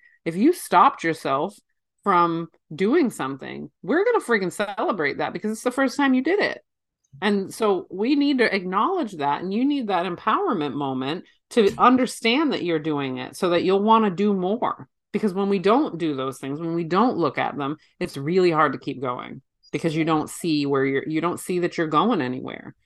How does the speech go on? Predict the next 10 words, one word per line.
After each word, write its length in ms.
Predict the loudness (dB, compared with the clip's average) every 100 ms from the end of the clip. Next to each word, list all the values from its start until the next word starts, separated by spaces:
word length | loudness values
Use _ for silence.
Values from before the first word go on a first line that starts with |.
| _ _ _ -4
And, 460 | -2 -2 -2 -4
um, 560 | -2 0 0 -2 -8 -14 _ _ _ _ _ _ _ _ -2
you 160 | 0
know, 120 | 2
like, 200 | 2 2
our 100 | 2
pregame 580 | 2 2 2 2 0 0
was 160 | -2 0
definitely 540 | -2 0 -4 -4 -2
like, 400 | 0 0 -2 -6